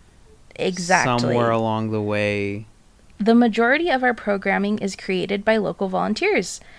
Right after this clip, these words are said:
Speaker 1: We give individuals and organizations an opportunity to have their voices heard. If you want more local programming, then your job, your contribution,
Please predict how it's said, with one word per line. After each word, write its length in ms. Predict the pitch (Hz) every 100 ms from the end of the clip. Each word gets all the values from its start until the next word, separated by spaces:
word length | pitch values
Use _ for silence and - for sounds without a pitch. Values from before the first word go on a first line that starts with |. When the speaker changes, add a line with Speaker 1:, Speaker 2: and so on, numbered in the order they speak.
| - -
Speaker 1:
We 120 | 196
give 180 | 202 202
individuals 840 | 208 233 294 294 240 247 240 233
and 120 | 226
organizations 920 | - 185 208 247 233 208 - 208 202 208
an 140 | 190
opportunity 760 | - 196 226 226 220 202 196 190
to 140 | -
have 320 | 175 185 185
their 160 | 185 -
voices 540 | 180 190 196 - 208
heard. 400 | 196 - - - - - - - - - -
If 180 | 185 -
you 140 | 202
want 280 | 196 233 262
more 180 | 254 254
local 320 | 247 247 233
programming, 880 | 226 262 311 277 240 226 233 233 240 240 - - - - - - - - -
then 220 | 185 214 208
your 160 | 202
job, 680 | 185 196 254 185 - 185 196 - - - - - - _ - - - - -
your 180 | 202 196
contribution, 1000 | 202 208 196 185 180 220 262 175 160 180